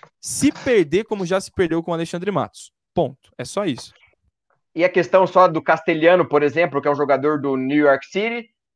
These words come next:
Speaker 2: é um jogador da seleção sub-vinte e três, vai ter Olimpíada esse ano. Se o Palmeiras negociar ele e fixar um valor e o jogador for bem,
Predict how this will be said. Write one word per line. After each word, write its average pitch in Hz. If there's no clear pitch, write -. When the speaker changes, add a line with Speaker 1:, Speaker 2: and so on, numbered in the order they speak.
Speaker 2:
é 170
um 185
jogador 165
da 151
seleção 156
sub-vinte 160
e -
três, 208
vai 151
ter 165
Olimpíada 160
esse 160
ano. 185
Se -
o -
Palmeiras 160
negociar 160
ele 135
e 139
fixar 170
um 160
valor 147
e 143
o 143
jogador 147
for 170
bem, 220